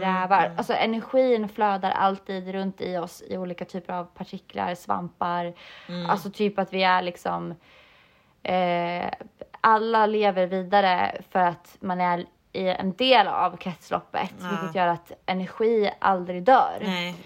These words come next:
Speaker 1: exakt.
Speaker 2: Men sen det här med själen, alltså, jag tror verkligen att vi har en själ. Men jag är osäker. Jag,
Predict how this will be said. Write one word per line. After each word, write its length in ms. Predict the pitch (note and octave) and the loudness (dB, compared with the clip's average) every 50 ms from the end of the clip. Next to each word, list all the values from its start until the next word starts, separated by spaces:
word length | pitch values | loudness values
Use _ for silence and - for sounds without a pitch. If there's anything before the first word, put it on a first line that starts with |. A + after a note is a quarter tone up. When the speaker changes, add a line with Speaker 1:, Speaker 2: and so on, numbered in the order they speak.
| - - - | -20 -20 -18
Speaker 1:
exakt. 320 | - - - - - - | -18 -18 -16 -12 -4 -2
Speaker 2:
Men 120 | G#3+ A3 G#3 | 0 0 2
sen 220 | - A3+ A3+ A#3 | 2 2 4 4
det 60 | A#3+ | 4
här 120 | A#3 A3+ G#3+ | 6 6 4
med 160 | G#3 G3+ - | 2 0 -4
själen, 760 | - - D4+ D4+ D#4 C4+ A3+ G#3 G3 F#3 F3+ F#3 F#3 F#3 F3+ | 0 4 6 8 8 8 6 4 2 0 -2 -2 -2 -2 -4
alltså, 180 | G3+ - G#3+ | -4 -4 0
jag 200 | G3+ A#3 C4 B3+ | 2 2 2 2
tror 320 | - - C#4+ D#4+ F4+ E4 B3 | 0 -2 -2 0 2 2 4
verkligen 360 | G#3+ G3+ F#3+ - G3 F#3 F3+ | 4 2 2 2 -2 -2 -2
att 60 | - | -2
vi 40 | F#3+ | -2
har 180 | F#3 F#3+ F#3 | 0 2 2
en 120 | F3+ F#3 F3+ | 2 0 -2
själ. 580 | - - C4+ B3 A3+ C#3+ D#3+ F3 G#3+ B3 C4+ C#4+ - _ _ _ _ _ _ _ _ _ _ _ _ _ _ _ _ _ _ | 0 4 4 6 6 4 2 0 -2 -2 -2 -4 -6 _ _ _ _ _ _ _ _ _ _ _ _ _ _ _ _ _ _
Men 140 | - A3 G#3+ | -6 -2 4
jag 200 | A3 A3+ A3 A3 | 6 6 6 6
är 100 | F#3 - | 4 2
osäker. 540 | - A#3+ B3 B3 A#3+ - C4+ B3+ B3 - - - | 2 2 2 0 2 4 4 4 4 2 -4 -2
Jag, 360 | A3 - A#3+ A#3+ B3+ C4 | 2 6 8 8 8 6